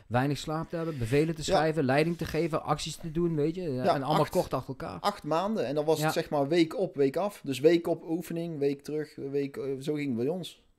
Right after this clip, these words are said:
Speaker 2: Dus ja, goed. Eh, wel een mooie tijd gehad ook weer. En ik zat er
Speaker 1: Ja,
Speaker 2: natuurlijk
Speaker 1: man.
Speaker 2: weer met de gasten die, waar ik mee in Irak was geweest. Met Erik en met Bart.
Speaker 1: Ja.
Speaker 2: Ja,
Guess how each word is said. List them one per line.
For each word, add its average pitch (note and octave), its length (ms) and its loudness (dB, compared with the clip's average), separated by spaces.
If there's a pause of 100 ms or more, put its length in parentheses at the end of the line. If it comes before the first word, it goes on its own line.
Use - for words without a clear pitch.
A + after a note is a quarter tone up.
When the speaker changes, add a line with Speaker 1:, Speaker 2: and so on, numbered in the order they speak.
Speaker 2:
Dus G#2+ 100 -10
ja, G2 200 -4
goed. - 360 -10 (100)
Eh, A2+ 220 -10
wel B2+ 200 0
een B2+ 80 2
mooie B2+ 200 2
tijd C#3+ 240 2
gehad D3+ 180 -4
ook D3 100 -6
weer. D3 300 -2
En C3 120 -4
ik B2+ 80 0
zat C#3 180 -2
er D3 60 -2
Speaker 1:
Ja, C3+ 60 -2
Speaker 2:
natuurlijk B2+ 220 2
Speaker 1:
man. G#2 80 -2
Speaker 2:
weer C3 100 2
met C3 160 0
de B2+ 100 -4
gasten A#2+ 580 -2
die, B2+ 100 -8
waar B2+ 160 -2
ik A#2 80 -4
mee B2 140 0
in C3 40 0
Irak C3+ 300 -2
was D3+ 160 -8
geweest. C#3+ 400 -6
Met A2+ 180 -6
Erik C#3 420 -6
en A#2 80 -2
met A2+ 180 -4
Bart. C3 320 0 (280)
Speaker 1:
Ja. A2 280 -2 (140)
Speaker 2:
Ja, D#2+ 280 -8